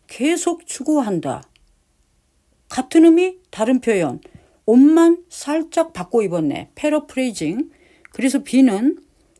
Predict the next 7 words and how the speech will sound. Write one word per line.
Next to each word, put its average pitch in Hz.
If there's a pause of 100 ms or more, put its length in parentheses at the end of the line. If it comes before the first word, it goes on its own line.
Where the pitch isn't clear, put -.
가능성 254
구십오 190
프로. - (480)
그래도 302
C를. 170 (1700)
연결부사 233 (200)
actually. 160